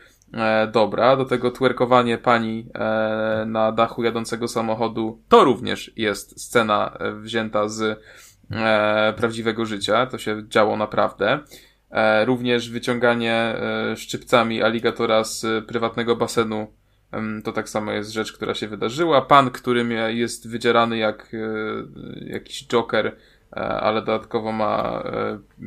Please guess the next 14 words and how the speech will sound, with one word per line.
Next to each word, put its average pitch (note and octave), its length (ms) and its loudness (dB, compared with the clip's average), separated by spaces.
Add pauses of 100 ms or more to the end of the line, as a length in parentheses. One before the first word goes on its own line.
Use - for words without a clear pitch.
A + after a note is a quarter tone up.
(160)
pizdy A2 300 -6
pod G#2+ 200 -4
oczami A2 560 -2
i G#2+ 60 -10
coś - 240 -12
na A2 100 -4
czole, G#2+ 420 0 (500)
e, G#2+ 460 -2
i G#2+ 380 -8
krzyż - 260 -8
pod A2 200 -4
okiem, A2 320 -4
to D#3 140 6
również G#2+ 540 -2